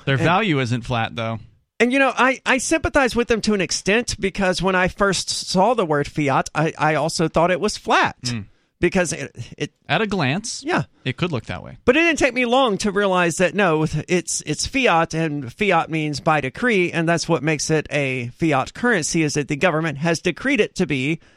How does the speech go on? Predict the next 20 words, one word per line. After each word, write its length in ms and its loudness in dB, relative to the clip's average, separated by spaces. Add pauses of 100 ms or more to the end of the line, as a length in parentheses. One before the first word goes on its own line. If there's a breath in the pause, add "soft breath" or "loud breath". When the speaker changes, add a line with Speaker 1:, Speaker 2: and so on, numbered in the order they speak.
(240 soft breath)
Speaker 2:
the 140 4
currency 600 0
of 380 -2
the 100 0
land. 520 -2 (680)
So 180 2
it, 80 0
it 100 0
is, 260 2
by 180 0
definition, 640 0
a 120 -2
fiat 340 2
currency. 320 -2
But 160 -2
this 160 2
person, 400 0
whoever 340 4
it 80 -2
is, 240 -2